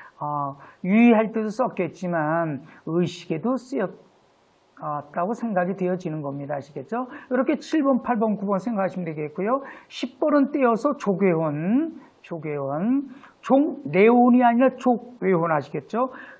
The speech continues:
종내혼을 하면요, 같은 시족끼리 결혼하면요, 자손이, 자손이 좋은 사람이 별로 안 나와요.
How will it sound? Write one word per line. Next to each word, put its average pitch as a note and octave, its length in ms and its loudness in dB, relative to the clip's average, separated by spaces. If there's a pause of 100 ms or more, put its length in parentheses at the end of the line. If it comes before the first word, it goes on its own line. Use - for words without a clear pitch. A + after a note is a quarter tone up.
종내혼을 A#3 1200 4
하면요, F#3+ 640 0 (320)
같은 - 500 -4
시족끼리 A#3+ 440 -4
결혼하면요, F#3 960 0 (320)
자손이, - 720 2 (480)
자손이 A3 840 2 (680)
좋은 A3+ 420 4
사람이 A3 400 0
별로 G#3+ 300 -4
안 C#3+ 200 -4
나와요. B2+ 600 -10